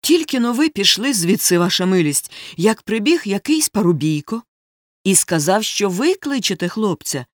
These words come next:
що він мусить іти негайно до саутворського кінця мосту.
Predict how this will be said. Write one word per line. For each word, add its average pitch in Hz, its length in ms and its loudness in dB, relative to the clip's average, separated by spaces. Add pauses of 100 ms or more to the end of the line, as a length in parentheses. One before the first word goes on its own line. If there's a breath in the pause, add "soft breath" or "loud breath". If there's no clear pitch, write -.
(160)
що - 220 0
він 208 220 4
мусить 196 320 0
іти 214 220 -2
негайно 165 640 -2 (360)
до 156 220 4
саутворського 175 920 2
кінця 165 380 -2
мосту. 190 460 -2